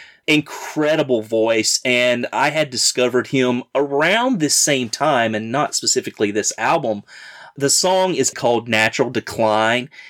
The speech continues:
It has this just amazing bass line to it, and his voice, like I said, is just so phenomenal and just haunting.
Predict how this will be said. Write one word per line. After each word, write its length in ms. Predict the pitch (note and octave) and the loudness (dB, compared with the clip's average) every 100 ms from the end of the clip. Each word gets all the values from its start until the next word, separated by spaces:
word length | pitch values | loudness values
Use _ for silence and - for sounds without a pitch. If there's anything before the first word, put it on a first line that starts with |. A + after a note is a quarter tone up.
| - - | -20 -8
It 120 | - | -2
has 220 | C3+ B2+ | 0 0
this 240 | B2 - - - | 0 -2 -2 -4
just 220 | C3+ - | -4 0
amazing 720 | B2+ A#2+ A#2+ A2 A#2 A2+ G#2 | 0 2 2 2 2 0 0
bass 360 | G#2+ A2 A2 - | 0 0 2 0
line 400 | A2+ A2 G#2+ G#2 | 0 2 0 0
to 280 | - A2+ G#2+ | 0 2 2
it, 240 | G#2+ G#2 | 2 0
and 240 | G#2 G2+ G2 | -4 -8 -2
his 200 | C3 A#2+ | -2 -2
voice, 480 | A2+ A#2 A#2+ A2+ A#2+ | 0 2 2 2 0
like 140 | G#2+ | 0
I 60 | G#2+ | 0
said, 500 | - A2+ A2 G#2 G2 | 2 2 4 2 0
is 140 | - | -4
just 400 | G#2+ G2+ - - | -4 -2 -4 -6
so 400 | - - D3 C#3 | -2 0 2 0
phenomenal 800 | - A#2 A2+ A2 A2 A2 G#2 G#2+ | 0 -2 2 4 2 2 0 -2
and 160 | G#2+ G#2 | -4 -8
just 160 | - | -8
haunting. 640 | - A2 A2 G#2+ A2 G#2 | -4 0 0 0 -4 -4